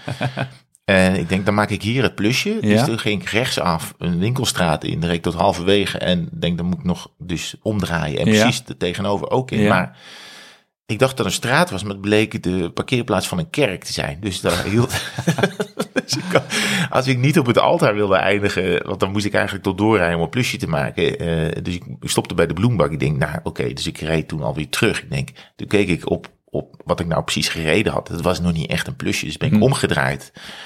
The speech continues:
Speaker 2: En ben ik dus verderop in het dorp, eh, een serieuze plus, eh,
Speaker 1: Oh,
Speaker 2: gaan rijden.
Speaker 1: serieus?
Speaker 2: Ja. En dan kom ik terug en dan kijk je er eigenlijk op. Is het een beetje een heel zielig plusje. Maar
Speaker 1: Beetje
Speaker 2: het is wel,
Speaker 1: kliederen.
Speaker 2: ja, het is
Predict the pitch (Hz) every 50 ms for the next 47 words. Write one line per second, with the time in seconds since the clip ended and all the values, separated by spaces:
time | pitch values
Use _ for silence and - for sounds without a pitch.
0 | - - - - _ _ _ - 87 123 196 92 85 - - - 110 107 104 104
1 | - 107 - - 95 87 82 80 85 92 80 73 69 69 - - - - - -
2 | - 85 80 - - 98 85 95 92 92 104 113 - 113 104 - - 110 107 120
3 | 117 - - - - - - 90 90 120 107 90 90 92 90 90 101 113 117 127
4 | 147 160 - 85 78 80 78 - - _ - - - - - - - 147 - -
5 | - - _ - - 92 85 90 - - 92 90 90 71 - - - - 104 101
6 | 98 - - - 76 78 - 85 82 85 - - - - - - 78 80 - -
7 | - - - - - - 80 80 - - - - 64 80 78 - - 67 65 78
8 | 85 76 - - 92 85 82 76 - - - 80 80 - - - - 71 69 -
9 | - - 113 110 - 135 135 127 117 104 87 92 90 90 - 87 82 71 73 80
10 | - 92 92